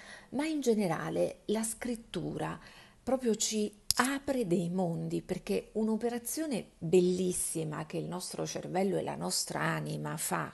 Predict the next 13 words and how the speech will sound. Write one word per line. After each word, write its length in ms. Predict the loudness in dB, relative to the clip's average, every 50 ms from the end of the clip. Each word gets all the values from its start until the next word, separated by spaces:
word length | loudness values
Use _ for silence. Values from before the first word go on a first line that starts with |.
| -14 _
quando 320 | -6 -4 -4 -2 0 0 0
leggiamo 720 | 0 -2 -4 -2 0 0 0 0 -4 -6 -6 -8 -8 -10 -12 -16 -16 -14 -14 -14 -14 -14 -16 -2
è 160 | 2 2 2
di 320 | 4 4 2 0 0 -2 -2
tuffarci 1160 | 0 0 0 -2 -8 -6 -4 -4 -4 -2 -4 -6 -6 -8 0 2 2 2 2 -2 -4 -6 -12 _ _
completamente 1400 | -2 -2 0 0 -2 -6 -4 0 2 4 4 4 2 0 -2 0 0 0 0 0 -2 -4 -6 -4 -4 -4 -4 -4 -8 -16 -20 -20 -20 -20 _ _
nel 300 | 2 6 8 8 10 8
mondo 520 | 8 6 4 2 2 0 0 0 -2 -2 0
che 160 | 0 2 2
l'autore 840 | 2 2 0 0 -2 -2 -2 0 0 -2 -2 -2 -4 -6 -6 -4
e 220 | 2 2 4 4 4
lo 120 | 2 2
scrittore 1000 | 0 -2 -6 -6 -4 -4 -4 -6 -8 -4 0 2 2 2 2 0 -2 -4 -4